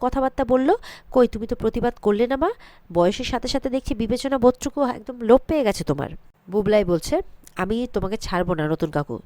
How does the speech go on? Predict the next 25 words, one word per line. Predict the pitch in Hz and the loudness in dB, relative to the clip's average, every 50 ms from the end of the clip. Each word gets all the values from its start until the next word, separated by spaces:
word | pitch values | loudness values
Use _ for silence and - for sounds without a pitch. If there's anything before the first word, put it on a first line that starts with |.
| - - | -8 -4
তোমাকে | 185 190 196 226 | -2 -2 -2 -2
ছাড়বো | - - 196 175 160 160 | -2 -2 -2 -2 0 0
না, | 156 160 | -2 -4
তুমি | - 180 180 | -4 -2 -2
আমার | 175 175 180 | 0 0 0
গায়ে | 170 165 160 175 202 | 0 0 0 0 0
হাত | 202 170 160 | -2 -2 -4
দিলে | 160 147 156 | -4 -4 -2
তো।" | - 370 370 262 - - - - - - - - - - - | 2 4 4 4 4 0 -6 -18 -18 -18 -18 -20 -20 -8 -2
তার | - 214 220 | 0 0 2
বউ | 202 226 247 247 | 4 4 4 6
বলছে, | 220 220 190 - - 302 254 - - | 6 4 2 2 0 -4 -4 -4 -4
"কেন | - 262 285 320 | -4 -4 -4 -2
ছাড়বে? | - 285 220 170 160 151 | 0 0 0 0 0 -4
চলো | - - 240 247 233 | -2 0 0 2 2
আমার | 208 226 - | 0 0 -2
সাথে | - 233 - | -2 -4 -2
থানায় | 226 208 220 220 | -2 -2 -2 0
চলো, | - 208 185 196 | 0 0 0 0
এক্ষুনি | 208 - - - 240 | -2 -2 -4 -6 -4
আমরা | 214 220 226 | -2 -4 -4
থানায় | - 208 180 175 165 | -4 -2 -2 -2 -2
যাব।" | 151 156 131 143 139 - - - - - - - - - - - - - | -2 -2 -2 -2 -4 -6 -8 -16 -20 -20 -20 -20 -20 -20 -20 -10 -4 0
তখন | 226 226 269 294 285 269 226 214 | 0 0 0 -2 -8 -6 -6 -6
নতুন | 220 - 262 | -4 -4 -6